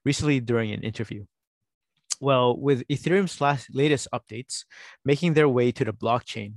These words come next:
these projections by Goldman Sachs remain well within reach,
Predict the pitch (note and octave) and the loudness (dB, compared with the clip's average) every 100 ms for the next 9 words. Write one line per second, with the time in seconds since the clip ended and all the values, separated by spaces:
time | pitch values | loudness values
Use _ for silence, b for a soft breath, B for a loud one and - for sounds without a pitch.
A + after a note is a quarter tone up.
0 | G#2 - F3 - F3 C#3 C3 - C3 - | -12 -4 -4 -2 -6 -2 -2 -2 -8 -4
1 | A2 B2 B2 A2 - A2+ G#2+ G#2+ - D3+ | -2 0 0 -4 -6 -6 -6 -10 -4 -4
2 | - - A#2 A#2+ G#2+ A#2+ D3 E3 C#3 B2+ | -4 -10 -4 -4 -4 -2 0 0 -2 -2
3 | B2+ G#2+ G2+ - - | -2 -4 -12 -14 -16